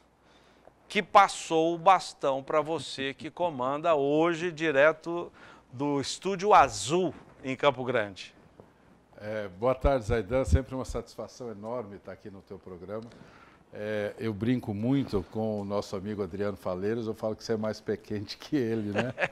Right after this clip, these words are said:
Speaker 1: <laughs>
Speaker 2: Porque quando eu venho aqui, realmente, a venda, ela é muito boa. E ontem não foi diferente, né? Ontem nós, eu vim aqui,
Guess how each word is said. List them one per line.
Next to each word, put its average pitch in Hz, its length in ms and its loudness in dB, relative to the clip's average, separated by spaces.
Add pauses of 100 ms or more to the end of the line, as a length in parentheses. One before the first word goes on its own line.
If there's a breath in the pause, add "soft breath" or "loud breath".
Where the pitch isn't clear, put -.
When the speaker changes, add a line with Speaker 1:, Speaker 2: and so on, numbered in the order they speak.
(120)
Speaker 1:
<laughs> - 280 -8
Speaker 2:
Porque 127 300 6
quando 131 240 6
eu 135 160 12
venho 120 260 6
aqui, 123 240 4
realmente, 117 540 2
a 101 40 0
venda, 110 440 -2
ela 113 160 6
é - 20 8
muito 117 320 2
boa. 107 320 6
E 127 180 4
ontem 127 460 2
não 117 140 -2
foi 117 200 -4
diferente, 101 560 -4
né? 101 220 -10 (420 soft breath)
Ontem 113 300 -2
nós, 107 240 0 (260)
eu 104 140 -2
vim 110 180 -2
aqui, 117 540 -2